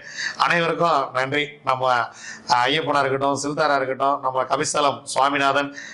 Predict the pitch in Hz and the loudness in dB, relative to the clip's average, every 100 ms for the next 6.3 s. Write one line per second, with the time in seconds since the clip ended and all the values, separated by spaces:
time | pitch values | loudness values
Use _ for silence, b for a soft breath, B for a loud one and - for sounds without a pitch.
0 | B 147 135 135 120 135 160 160 151 123 | B -2 0 0 0 0 2 2 2 2
1 | 135 170 151 143 135 131 139 139 B B | 0 0 0 2 2 2 0 -2 B B
2 | - - 156 139 147 143 117 - - 131 | -2 0 2 2 2 2 0 -4 -6 -4
3 | 123 123 120 117 151 160 147 135 135 131 | -2 0 0 2 2 2 0 2 0 2
4 | 139 143 143 B B B - 127 127 147 | 0 0 -2 B B B -4 0 2 2
5 | 165 151 147 160 175 - 131 143 143 147 | 0 0 0 -2 -2 -4 -2 4 4 6
6 | 151 123 | 4 2